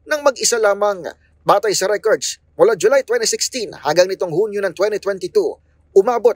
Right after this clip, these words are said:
sa labing siyam na pulis ang nadismiss sa anti-drug operations, habang two hundred twenty-one naman ang humaharap ngayon sa dismissal, kung saan dalawampu ang kasalukuyang nakabilanggo. Tatlundaan at labing dalawa naman ang namatay na tauhan ng P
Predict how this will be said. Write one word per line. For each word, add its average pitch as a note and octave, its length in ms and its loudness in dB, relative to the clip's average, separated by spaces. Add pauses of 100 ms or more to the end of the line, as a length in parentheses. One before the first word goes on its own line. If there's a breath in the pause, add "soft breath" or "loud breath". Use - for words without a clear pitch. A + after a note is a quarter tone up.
sa - 160 0
labing F#3 160 -2
siyam G#3 320 -2
na G3 80 -6
pulis - 320 -2
ang C#3+ 80 -4
nadismiss F#3+ 640 -2
sa F#3 160 -2
anti-drug F3 480 -2
operations, F#3+ 720 0 (320 soft breath)
habang A#3 320 2
two D#4 160 -2
hundred C4 320 0
twenty-one A#3 400 0
naman A3+ 160 -2
ang G3 80 -2
humaharap G#3+ 400 -2
ngayon G#3+ 160 0
sa G#3 160 -2
dismissal, G3+ 560 -2
kung G3+ 160 -8
saan G#3+ 320 0 (240 soft breath)
dalawampu C4 560 2 (240)
ang - 160 4
kasalukuyang G3 560 -2
nakabilanggo. A#3 640 0 (240)
Tatlundaan F3 640 0
at - 40 -20 (120)
labing F#3 320 -2
dalawa F#3 320 4
naman F#3+ 320 -2 (240)
ang F3 240 2
namatay E3+ 480 0
na C#3 80 -6
tauhan F3+ 320 0
ng D#3 160 -6
P F#3+ 80 -6